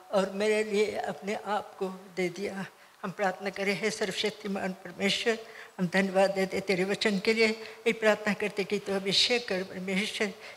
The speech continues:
कि तेरा वचन तेरे लोगों तक पहुँचा सको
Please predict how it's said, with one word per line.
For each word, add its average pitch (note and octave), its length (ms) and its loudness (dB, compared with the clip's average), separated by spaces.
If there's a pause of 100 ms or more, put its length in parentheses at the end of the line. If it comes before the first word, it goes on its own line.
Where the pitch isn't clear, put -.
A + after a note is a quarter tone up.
कि G#3 80 2
तेरा F#3 380 0
वचन G#3 300 -2
तेरे F3+ 220 0
लोगों G3 300 0
तक A3 140 -2 (100)
पहुँचा F#3+ 320 -2
सको F3+ 340 -4